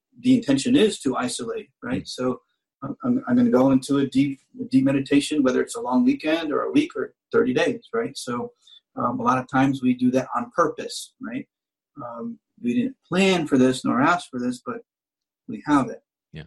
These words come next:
Speaker 1: And for those of us who've been through these experiences before, thank God I have, you have, um, I'm, I'm, I'm pretty calm despite, you know, the, the, the, the global,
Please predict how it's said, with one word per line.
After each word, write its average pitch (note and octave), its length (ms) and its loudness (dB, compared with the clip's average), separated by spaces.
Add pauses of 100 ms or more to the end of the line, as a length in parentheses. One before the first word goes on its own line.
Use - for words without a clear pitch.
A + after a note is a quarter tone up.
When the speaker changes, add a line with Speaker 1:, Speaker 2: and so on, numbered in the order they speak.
(120)
Speaker 1:
And B2 200 -4
for B2+ 60 -8
those C3+ 260 2
of C3+ 60 -4
us C3 160 -2
who've C#3 160 0
been C3 80 6
through - 180 -4
these B2+ 180 0
experiences C3+ 640 -2
before, C#3+ 560 0
thank B2 180 -12
God B2 260 -12 (160)
I C3+ 200 -12
have, C3 160 -6
you B2+ 160 -8
have, C3 180 -8 (600)
um, A#2+ 380 -10 (1400)
I'm, - 180 -10
I'm, B2+ 180 0
I'm C3 100 0
pretty C#3 180 0
calm C3 480 0
despite, - 720 -6 (800)
you C3+ 100 -10
know, A#2+ 140 -14
the, - 100 -10 (100)
the, B2+ 200 -12
the, - 200 -6
the A#2 100 -6
global, G#3+ 500 0